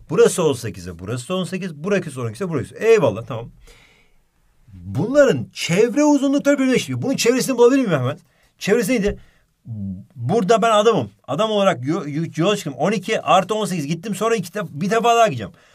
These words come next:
O zaman on iki ile on sekizi toplayıp iki ile çarpmam gerekiyor. Yani bak şunu, şunu mutlaka arkadaşlar herkes not etsin.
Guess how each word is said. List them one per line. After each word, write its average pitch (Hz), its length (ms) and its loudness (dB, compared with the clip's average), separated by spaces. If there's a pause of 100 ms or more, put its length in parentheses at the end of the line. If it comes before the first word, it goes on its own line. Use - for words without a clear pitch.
(140)
O 139 100 -2
zaman 196 180 -2
on 202 140 -2
iki 202 220 -4
ile 160 100 0
on 156 300 -2
sekizi 139 480 -6
toplayıp 175 880 -4 (440)
iki 127 260 -4
ile 254 160 4
çarpmam 131 360 0
gerekiyor. 98 300 -6
Yani 156 360 2 (340)
bak 139 340 -2
şunu, 226 520 0 (180)
şunu 247 300 4
mutlaka 254 400 4
arkadaşlar 196 580 4
herkes 226 580 0
not 180 200 -4
etsin. 117 320 -8